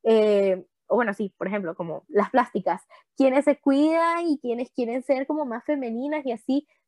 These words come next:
son automáticamente las chicas malas o son automáticamente las villanas de las películas porque ellas, si, si se arreglan y quieren sentirse femeninas o lo que sea, no pueden ser inteligentes. En cambio, Katie, que al principio no se arregla y nada,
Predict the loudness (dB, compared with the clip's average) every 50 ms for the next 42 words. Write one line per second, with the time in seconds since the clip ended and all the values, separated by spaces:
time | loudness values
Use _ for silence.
0 | _ _ 0 0 0 2 0 -2 -2 -2 -4 -4 -2 -4 -4 -4 -4 -6 -6 -4
1 | -4 -6 -6 -6 -6 -6 -4 -4 -4 -4 -6 -6 -8 -8 -8 -8 -4 -4 -4 -4
2 | -4 -2 -2 -2 -2 -2 -4 -6 -6 -6 -4 -4 -4 -4 -4 -4 -4 -4 -4 -2
3 | -4 -4 -4 -4 -6 -8 -6 -6 -4 -4 -4 -4 -2 -4 -4 -4 -4 -4 -4 -4
4 | -4 -4 -4 -4 -2 -2 -2 -2 -2 -2 -2 -4 -2 0 0 0 2 2 0 0
5 | -2 -4 _ _ _ _ _ _ _ _ 0 2 2 2 2 2 0 0 0 -2
6 | -4 -2 0 0 2 2 2 0 2 2 2 2 2 0 0 -2 -2 -2 0 -2
7 | -2 -2 -2 -4 -4 -2 -2 -4 -4 -4 -4 -4 -4 -4 -2 -2 -2 -2 -2 -2
8 | -2 -2 -2 -2 -2 -2 -2 -2 0 0 0 2 0 0 0 0 0 0 0 0
9 | -2 -4 -8 -6 -6 -4 -2 -2 -2 -2 -4 -4 -4 -6 -8 -8 _ _ _ _
10 | -2 0 2 4 4 4 4 2 2 2 2 4 4 4 2 2 0 2 2 2
11 | 2 2 2 -2 -4 -6 -6 -4 -4 -4 -4 -4 -6 -8 -12 _ _ _ -6 -2
12 | 0 2 2 2 2 0 -2 -2 -2 -4 -4 -4 -4 -6